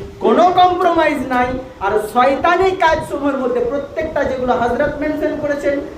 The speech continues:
আমি খাসভাবে দুটো মেনশন করছি, একটা অহংকার থেকে আর একটা হিংসা থেকে নিজেকে বাঁচিয়ে নেন। খোদার ইজ্জতের কসম, বিশ্বের রাসূল বলেছেন, "হিংসা আগুনও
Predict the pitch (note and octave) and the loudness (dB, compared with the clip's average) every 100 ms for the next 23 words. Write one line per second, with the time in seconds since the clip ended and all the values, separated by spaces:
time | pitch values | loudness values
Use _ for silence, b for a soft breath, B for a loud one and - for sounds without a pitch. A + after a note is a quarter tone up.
0 | - G#3 A3+ - A3 A#3 B3+ C4+ A3+ A3 | -10 -4 -4 -4 0 2 2 0 -2 -2
1 | G#3+ G3+ G3 G#3+ C4+ C4+ C4 B3+ B3+ B3 | 2 2 2 0 2 2 2 0 0 0
2 | B3 A#3+ - - - - F3+ F3 G3+ F#3 | 2 0 0 -6 -8 -8 -8 -6 -2 0
3 | E3+ G#3 G3 F#3+ G#3 A3 A3+ - - A3+ | 2 0 0 2 2 2 0 0 -2 2
4 | A3+ - - F3 F#3 - F3+ F3 - C#4 | 4 2 -2 -2 -2 -2 -2 -2 2 2
5 | D4 C#4 C4 B3+ - A3+ A#3 - F3+ F#3+ | 2 2 0 0 0 2 2 0 -4 -2
6 | G3 A3+ A3+ - G#3 A#3 D4 C#4+ B3 G#3 | 0 0 0 2 2 0 0 0 2 0
7 | G3 - - - F#3+ C4+ F#4 F#4 D#4+ F4 | -4 -8 -10 -2 2 4 4 4 4 2
8 | E4+ D#4+ D#4+ C#4+ - B3 A3+ - - B3 | 4 4 2 -2 0 -2 -2 -6 -8 -6
9 | B3 - B3 - A#3 B3+ C#4+ C4+ A#3+ A#3+ | -6 -2 0 0 -2 -2 -2 0 0 2
10 | A3+ G#3+ - - - - F#3 B3 B3+ C4 | 2 0 -2 -10 -16 -6 0 0 0 -2
11 | D4+ C4+ D4+ D#4 D#4 - - - - - | 2 4 6 4 0 -8 -18 -20 -20 -20
12 | - - - F#3+ B3+ C#4 F#4 F4+ E4 - | -20 -18 -12 -2 0 4 4 4 4 2